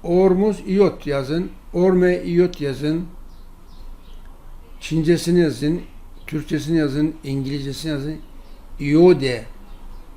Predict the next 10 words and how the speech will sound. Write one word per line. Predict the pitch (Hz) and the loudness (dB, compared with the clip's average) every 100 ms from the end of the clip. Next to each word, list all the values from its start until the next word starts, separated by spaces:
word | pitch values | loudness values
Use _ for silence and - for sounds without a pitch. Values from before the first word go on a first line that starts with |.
| - - - - - - - - | -16 -16 -18 -18 -16 -16 -14 -6
İyode | 135 160 190 175 | 2 4 6 4
yazın. | 160 151 151 160 160 160 - - - - - 180 | 2 2 2 0 -2 -4 -14 -18 -18 -18 -16 -8
Hiçbir | 160 170 170 160 143 | 0 0 0 -2 -2
şey | 131 139 | -2 -6
çıkmaz. | - - 151 143 139 - - - - - - - - - | -8 -8 -8 -6 -10 -12 -14 -18 -18 -20 -20 -18 -18 -12
Sadece | 127 117 113 110 98 | -8 -6 -6 -6 -8
bizde | 98 90 95 | -8 -10 -12
var. | 90 - - - - - - - - - - - - - - - - - - - - - - - - - - - - - - - - - - - 123 | -12 -14 -16 -16 -18 -16 -16 -18 -18 -18 -18 -18 -18 -16 -16 -16 -16 -18 -18 -18 -18 -18 -18 -16 -18 -18 -18 -18 -16 -16 -16 -16 -16 -18 -18 -12 -6
Ben | 135 120 | -4 -2
bazen | 143 131 147 | -4 -2 -4